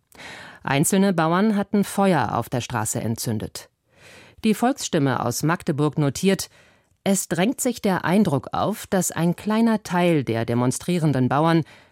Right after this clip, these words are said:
es von vornherein auf Eskalation angelegt hatte.“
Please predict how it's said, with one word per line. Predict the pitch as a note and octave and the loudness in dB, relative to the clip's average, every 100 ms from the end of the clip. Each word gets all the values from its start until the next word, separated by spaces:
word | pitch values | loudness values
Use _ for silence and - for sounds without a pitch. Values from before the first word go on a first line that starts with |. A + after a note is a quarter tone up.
| _ | _
es | F#3 - | -2 -2
von | - F#3+ | 0 0
vornherein | - G3+ A3 A#3 E3 D#3 G#3 - | 2 0 2 2 2 2 0 0
auf | F3 - - | -2 -2 -4
Eskalation | F3+ - F#3 F3+ F3 - F#3+ C3 A#2+ - | -2 -2 -2 -2 -2 -2 0 2 0 0
angelegt | D#3+ E3+ C#3+ G#2+ - - | 0 2 2 -2 -6 -12
hatte.“ | - - - | -12 -10 -12